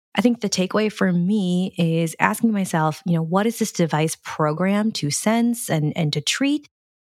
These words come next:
And more specifically, what heart rates and arrhythmias is a device programmed to capture in the event log?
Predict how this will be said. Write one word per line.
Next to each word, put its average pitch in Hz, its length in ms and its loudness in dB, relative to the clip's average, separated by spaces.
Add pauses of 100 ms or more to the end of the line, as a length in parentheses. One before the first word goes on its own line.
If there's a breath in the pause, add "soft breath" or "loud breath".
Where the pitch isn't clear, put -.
(120)
And 190 220 2
more 202 180 2
specifically, 226 760 0 (240)
what 180 220 0
heart - 320 -2
rates 214 300 0
and 175 80 2
arrhythmias 196 520 0
is 156 140 -4
a 156 40 -2
device 160 340 0
programmed 156 420 -2
to - 80 -6
capture - 640 -2
in 160 160 0
the 156 140 0
event 151 240 -2
log? 156 320 -2